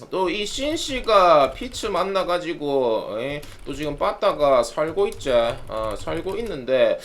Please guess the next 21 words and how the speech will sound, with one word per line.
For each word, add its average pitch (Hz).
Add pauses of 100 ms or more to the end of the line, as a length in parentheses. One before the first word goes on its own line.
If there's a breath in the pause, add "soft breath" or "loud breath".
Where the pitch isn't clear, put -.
(180 loud breath)
내일 269
경기도 156
좀 180
둘 139
다 202 (140)
좀 -
치고받고 240
할 208
가능성이 196
높거든. 135
어, 90
어쨌든 135
뭐 107
피츠버그 147
뭐 92 (880)
불펜 110
생각했을 127
때. 101
아, 87
그래서 110
요것도 117